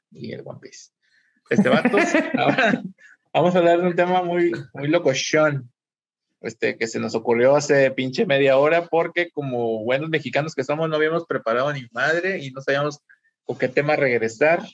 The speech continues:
Speaker 1: propiamente, per se, per se, per se. Bueno, habíamos dicho que Full Metal Alchemist, pero al chile se nos, se nos gustó más esto y dejamos Full Metal para después invitar gente especializada y, y,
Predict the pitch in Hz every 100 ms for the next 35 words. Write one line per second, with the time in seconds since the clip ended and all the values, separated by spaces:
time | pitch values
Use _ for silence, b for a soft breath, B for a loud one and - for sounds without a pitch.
0 | - 135 131 139 127 127 120 120 - 87
1 | 78 - - 147 190 190 _ _ _ -
2 | - 120 - - - - _ _ _ _
3 | _ - 165 214 226 247 247 254 220 220
4 | 226 226 226 226 226 214 160 143 139 135
5 | 135 185 196 208 202 160 131 - - 123
6 | 135 123 - 117 - 139 143 143 - 127
7 | - - 151 127 120 120 131 135 127 127
8 | 139 - 117 104 - _ _ _ _ _
9 | 135 - 127 151 135 143 127 143 131 120
10 | 139 135 - 127 127 117 - 135 139 151
11 | 147 147 135 131 127 - 120 117 113